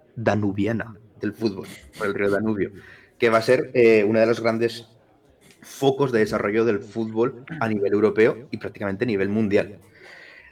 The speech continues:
De hecho, eh, la Mitropa se va a convertir en el torneo de clubs internacional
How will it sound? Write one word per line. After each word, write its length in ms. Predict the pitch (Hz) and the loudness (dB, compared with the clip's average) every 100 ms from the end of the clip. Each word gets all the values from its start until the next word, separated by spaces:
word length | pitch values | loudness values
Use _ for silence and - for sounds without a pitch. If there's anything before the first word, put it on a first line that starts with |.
| _ | _
De 160 | 117 120 | 2 2
hecho, 380 | 120 156 165 160 | 4 4 4 4
eh, 180 | 135 120 | 4 6
la 140 | 113 | 6
Mitropa 380 | 110 110 110 113 | 4 2 2 0
se 80 | 120 | 0
va 60 | 120 | 0
a 40 | |
convertir 460 | 117 117 117 123 - | 2 0 2 0 0
en 100 | 120 | -4
el 280 | 110 104 110 - - | -2 -4 -10 -14 -2
torneo 420 | 117 107 110 127 | 0 2 2 2
de 240 | 127 123 | 2 -2
clubs 500 | - 143 139 - - - - | 0 0 0 -4 -14 -18 -12
internacional 800 | 107 107 104 104 107 113 110 | -6 -4 -2 -2 0 -2 -2